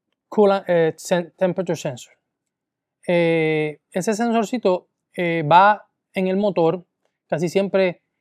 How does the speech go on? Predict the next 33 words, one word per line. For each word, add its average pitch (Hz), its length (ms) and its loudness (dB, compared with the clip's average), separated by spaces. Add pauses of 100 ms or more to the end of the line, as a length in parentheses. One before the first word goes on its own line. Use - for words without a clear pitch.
(220)
cerca 175 360 2
de 190 100 6
la 175 120 2
tapa, 180 280 2
de 165 200 -4
las 151 140 -6
tapas 170 240 2
de 185 80 4
bloque 175 460 2 (280)
o 185 140 0
del 165 140 0
intake 180 360 -2
manifold, 175 400 -2
por 160 180 -4
donde 151 280 -6
quiera 175 320 0
que 170 120 -14
corra, 165 480 0 (1600)
este, 151 800 -2 (680)
anticongelante, 160 800 0
o 135 60 -6
sea, 165 300 2
coolant 147 440 2 (220)
o 175 280 0
antifreeze, 170 600 0
como 151 180 -4
ustedes 175 240 0
le 180 60 -2
quieran, 180 260 0
es 185 60 0
anticongelante 190 760 -2
en 180 60 -4
realidad, 175 420 -2